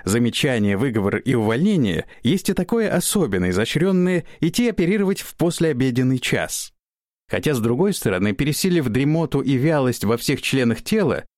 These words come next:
ломая себя, что называется, через коленку,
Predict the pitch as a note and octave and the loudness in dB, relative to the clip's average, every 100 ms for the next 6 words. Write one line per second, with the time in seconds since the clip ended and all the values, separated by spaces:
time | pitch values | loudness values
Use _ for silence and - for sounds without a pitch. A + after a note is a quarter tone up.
0 | _ - B2 E3+ F#3+ F3 D#3+ D3 - D3 | _ -2 0 2 2 0 0 -2 0 0
1 | D3 C#3 D3 C3 B2 C#3 C3 - D3 F3+ | 0 2 0 0 -2 0 -2 -2 0 2
2 | F3+ D#3+ | 2 0